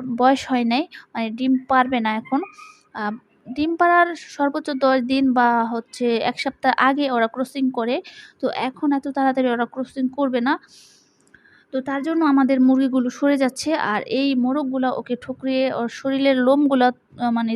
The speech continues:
তুলে ফেলছে। এরপরে হচ্ছে আমাদের বাকি মোরগগুলো, মোরগ এবং মুরগিগুলো আমাদের এই যে গাছের যে টব আছে এখানে বসে আছে। তো আমি মুরগিগুলো ছেড়ে দিয়েছিলাম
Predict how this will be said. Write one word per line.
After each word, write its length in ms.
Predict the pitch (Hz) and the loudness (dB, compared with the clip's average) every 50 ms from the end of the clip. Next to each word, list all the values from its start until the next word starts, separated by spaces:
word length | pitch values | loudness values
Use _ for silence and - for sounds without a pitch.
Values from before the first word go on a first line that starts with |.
| 220 - | -6 -4
তুলে 180 | - 262 262 269 | -4 -2 -2 -2
ফেলছে। 360 | - 269 240 226 - - 262 330 415 392 _ _ _ _ _ _ _ _ _ _ _ _ _ _ _ _ _ _ - - _ _ _ _ _ _ - | -2 -4 -6 -6 -6 -6 -6 -6 -6 -8 _ _ _ _ _ _ _ _ _ _ _ _ _ _ _ _ _ _ -20 -20 _ _ _ _ _ _ -8
এরপরে 360 | - 294 302 - - 330 330 311 | -6 -6 -4 0 2 2 4 4
হচ্ছে 200 | 302 294 - - | 2 2 0 0
আমাদের 300 | 269 254 247 247 240 233 | 0 0 0 0 0 -2
বাকি 300 | 226 240 233 247 - - 294 | -2 -2 -2 -4 -4 -2 -2
মোরগগুলো, 600 | 262 254 254 269 285 277 254 262 254 247 240 262 311 339 | 0 0 2 0 0 0 -2 -2 0 0 2 0 0 -2
মোরগ 460 | 330 285 269 262 262 262 269 269 262 269 - | -2 -2 0 2 2 2 2 0 0 -2 -6
এবং 220 | - 240 240 247 240 233 | -6 -4 -2 -2 -2 -2
মুরগিগুলো 560 | 233 254 269 269 269 294 262 247 247 233 262 | 0 -2 -2 0 0 -2 -2 -2 -2 -2 -2
আমাদের 360 | 285 285 262 233 226 226 247 233 | -4 -4 -4 -4 -4 -4 -2 -2
এই 100 | 240 226 - | -2 -2 -2
যে 100 | 247 226 | -4 -2
গাছের 440 | 226 - 226 247 - - 285 277 269 - - - - - - _ | 0 0 2 2 2 2 2 0 0 -4 -10 -20 -20 -20 -20 _
যে 100 | - 254 240 | -8 -6 -6
টব 280 | - - 277 285 302 - | 2 4 6 6 6 6
আছে 240 | 311 - - - 320 | 2 0 0 -2 -2
এখানে 340 | 320 - 262 247 262 247 240 233 | -2 -2 -2 -2 -2 -2 -2 -2
বসে 300 | 233 262 269 - - 254 | -2 -2 -2 -2 -2 -2
আছে। 260 | 233 220 - - 285 339 381 _ _ _ - - - _ _ _ _ _ 960 - _ _ _ _ _ _ _ _ _ _ _ _ _ _ _ _ _ - | -2 -4 -4 -8 -10 -10 -10 _ _ _ -20 -20 -20 _ _ _ _ _ -20 -20 _ _ _ _ _ _ _ _ _ _ _ _ _ _ _ _ _ -4
তো 60 | 269 262 | -2 -2
আমি 280 | 247 165 220 247 269 294 302 | 0 2 4 4 6 8 8
মুরগিগুলো 480 | 285 285 294 285 311 320 311 311 311 302 | 8 8 8 6 6 6 6 4 4 2
ছেড়ে 300 | 302 - 302 285 285 294 | 2 2 4 4 6 6
দিয়েছিলাম 520 | 262 294 285 269 - - 254 254 262 302 | 6 4 4 4 4 4 6 6 6 6